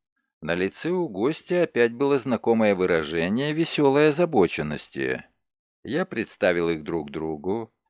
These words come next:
подвинул Кимбалу кресло для гостей,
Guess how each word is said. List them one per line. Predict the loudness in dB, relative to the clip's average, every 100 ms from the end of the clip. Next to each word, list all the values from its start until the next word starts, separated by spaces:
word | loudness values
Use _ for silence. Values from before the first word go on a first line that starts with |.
| 0
подвинул | 0 0 -4 -4 -2 -4
Кимбалу | -2 -2 0 2 0
кресло | -2 -2 -2 -2 -6
для | -2 -2
гостей, | -2 -4 -10 -10 -8 -8 -10